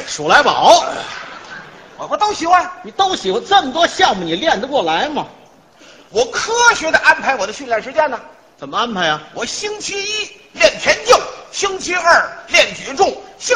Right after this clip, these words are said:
Speaker 2: 期三练体操，我星期四还练摔跤。
Speaker 1: 又数上了，你看了吗？
Speaker 2: 哎，星期五、星期六、星期日，我一天都不休息。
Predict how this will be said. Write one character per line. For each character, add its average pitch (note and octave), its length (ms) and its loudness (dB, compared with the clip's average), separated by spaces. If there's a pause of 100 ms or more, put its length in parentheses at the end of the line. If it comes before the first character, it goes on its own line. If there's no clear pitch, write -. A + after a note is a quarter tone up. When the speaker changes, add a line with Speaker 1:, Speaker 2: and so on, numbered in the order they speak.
Speaker 2:
期 G#4+ 140 -4
三 A4 220 4 (320)
练 - 260 4
体 - 200 -10
操， G#4 280 6
我 G3+ 160 -2
星 A4 260 -4
期 G4+ 140 -6
四 G#4 240 -6
还 C#4+ 220 2
练 F4 200 -2
摔 E4 220 -2
跤。 F4 260 0 (720)
Speaker 1:
又 A3+ 220 4
数 C#3 320 -6
上 F3+ 100 4
了， E3 100 0
你 C3+ 80 -4
看 B2 100 -2
了 B2+ 140 -2
吗？ A2 100 -12
Speaker 2:
哎， - 240 -20
星 C4 200 -8
期 A#3+ 160 -8
五、 E3 220 -8
星 C4 220 -10
期 B3 100 -6
六、 B3 240 -8
星 C#4+ 240 -12
期 - 80 -10
日， D4+ 240 -8 (200)
我 - 100 -8
一 C4+ 140 -6
天 - 260 -4
都 F#4+ 100 -2
不 G3 140 -10
休 D#4 160 -8
息。 - 180 -10